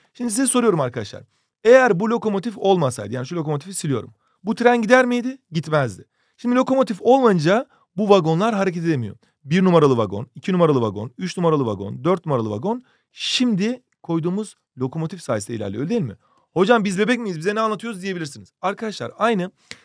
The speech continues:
trenin vagonları gibi, trenin lokomotifi gibi Türkçe'de de cümlenin içerisinde kelimeler adeta bir tren gibi diziliyor. Mesela şöyle düşünelim. Ee, Ali diyelim, tamam mı? Yarın, yarın,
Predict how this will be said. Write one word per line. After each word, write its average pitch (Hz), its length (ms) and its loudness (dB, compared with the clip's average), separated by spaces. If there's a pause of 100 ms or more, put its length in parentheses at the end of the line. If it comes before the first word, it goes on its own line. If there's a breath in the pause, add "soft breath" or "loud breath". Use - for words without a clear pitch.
(120)
trenin 202 500 2 (180)
vagonları 160 540 4
gibi, 131 320 -4 (640)
trenin 160 380 2
lokomotifi 139 460 -4
gibi 127 260 -10 (300)
Türkçe'de 214 400 0
de 147 220 -2
cümlenin 165 300 0
içerisinde 131 320 -4
kelimeler 185 420 -2 (320 soft breath)
adeta 208 520 2
bir 214 180 -2 (240)
tren 220 300 2
gibi 175 160 0
diziliyor. 117 300 -4
Mesela 175 320 2
şöyle 170 240 0
düşünelim. 120 360 -6 (600)
Ee, 143 120 0 (120)
Ali 220 280 6
diyelim, 113 300 0
tamam 104 320 -8
mı? 139 100 -16 (840)
Yarın, 156 580 6 (600)
yarın, 107 440 -6